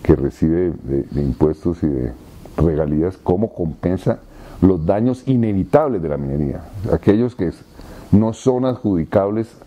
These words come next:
al, al minero, ¿no? Es decir, el go-,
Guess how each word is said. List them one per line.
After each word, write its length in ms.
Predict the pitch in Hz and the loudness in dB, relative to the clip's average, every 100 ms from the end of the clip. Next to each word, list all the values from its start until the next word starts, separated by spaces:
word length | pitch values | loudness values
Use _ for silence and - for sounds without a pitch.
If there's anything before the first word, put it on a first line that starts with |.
| - | -4
al, 320 | 85 92 87 85 - - - - - - - - - - - - | -2 -2 -4 -10 -16 -20 -20 -20 -20 -20 -20 -20 -20 -20 -20 -10
al 160 | - 85 | -2 0
minero, 380 | 87 139 147 71 - _ _ - | 2 2 0 -6 -18 _ _ -12
¿no? 280 | 73 85 90 - | -4 -2 -2 -4
Es 60 | - | 2
decir, 240 | 92 95 - - - - - - - - | 2 2 -6 -20 -20 -20 -18 -18 -18 -4
el 180 | - 71 | -2 0
go-, 180 | 78 | 0